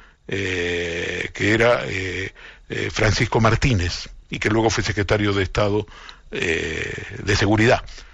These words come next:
su número dos. Esto lo hicieron entonces para tener información, dado que había muchísimas, eh, <laughs> operaciones de la Guardia Civil, eh, en relación a temas de corrupción del P P. Entonces dijo, "Bueno, al menos infórmenos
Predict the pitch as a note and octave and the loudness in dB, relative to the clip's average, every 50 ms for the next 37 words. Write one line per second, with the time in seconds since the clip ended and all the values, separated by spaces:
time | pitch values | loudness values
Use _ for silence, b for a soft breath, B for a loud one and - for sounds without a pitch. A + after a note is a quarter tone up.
0 | B - - G#2 G2+ G#2 G#2+ G#2 G#2+ A2+ A2+ G2 - - - B B B B B | B -10 -6 -2 0 0 2 2 4 4 2 2 0 -4 -8 B B B B B
1 | B B B - D#3+ - A#3 A3 G3+ - - F#3+ F#3 F#3 E3 D#3+ D3 D3 - - | B B B -4 0 0 2 2 2 2 2 2 2 2 2 2 0 -2 -2 -2
2 | D#3+ D3 C#3 B2+ - G#2+ G#2 G#2+ - B B B B B B B B - - - | -2 0 0 -2 -2 -4 -6 -6 -8 B B B B B B B B -12 -2 0
3 | - A#2+ B2+ B2+ G#2+ G#2 C3+ C3+ D#3+ F#3+ G3 F#3+ E3 - D#3+ D3+ D3 D3+ D3 - | 2 2 4 2 2 0 0 0 2 0 0 0 0 0 2 2 4 2 2 2
4 | - E3+ D#3 C#3+ C3 B2+ C3 C3+ B2+ - - C3+ C3 C3+ - - B2+ A#2+ B2+ C#3 | 2 2 2 2 4 4 4 2 2 0 -2 -2 -2 -2 -2 -2 0 2 2 2
5 | C#3+ C3 C3 B2+ - F#3+ E3 F3+ F3+ D#3 - - - - C#3+ C3 A#2+ A#2 - C3 | 2 2 0 -2 -4 -2 0 0 0 0 0 -2 -4 -2 0 2 2 2 0 0
6 | C3 C3+ - F#3 D#3 B2+ - - - - - - - C3+ C3 B2+ B2 D#3 D#3+ D3 | -2 0 2 2 2 2 0 -4 -8 -4 -2 0 4 4 4 4 4 2 2 4
7 | C3 B2+ B2 B2 C#3 C#3+ C#3+ C3 - D#3+ D3 C#3 C#3+ D3 C#3+ B B B B B | 4 4 4 4 4 2 2 0 0 -2 0 0 0 -2 -4 B B B B B
8 | B _ - - A#2 A2+ A#2+ A2+ B2 A2 A2+ A#2 A2+ A2+ D3+ D3+ C3+ A#2 C#3 B2+ | B _ -2 0 0 2 2 2 0 2 2 2 2 2 2 0 2 2 2 2
9 | C3 A#2+ A#2 - A#2+ A2 A2 G#2 - - A#2 A2 A2 F#2+ - - - - - - | 2 2 2 0 0 -2 -2 -2 0 0 0 2 0 0 0 -2 -4 -4 -8 -8
10 | - - - - - - - - - B B B B B B - C#3 - B2 A#2 | -12 -20 -20 -20 -20 -20 -20 -20 -20 B B B B B B -4 -2 0 2 4
11 | C3+ A#2 A2+ A#2+ A2 - A2+ G2+ F2+ B B B B B B B - C3+ B2+ B2+ | 4 4 2 0 0 -2 -2 -2 -2 B B B B B B B 0 2 2 2
12 | B2 - - A#2+ G#2+ G#2 A2+ A2+ B2+ A#2+ - B2+ A2 F#2+ - B2+ A#2+ B2 C3 B2+ | 0 -4 -4 -2 0 2 2 4 2 2 2 0 0 2 2 2 2 2 2 4
13 | B2+ C3 C3 C3+ - - | 4 2 2 0 -2 -6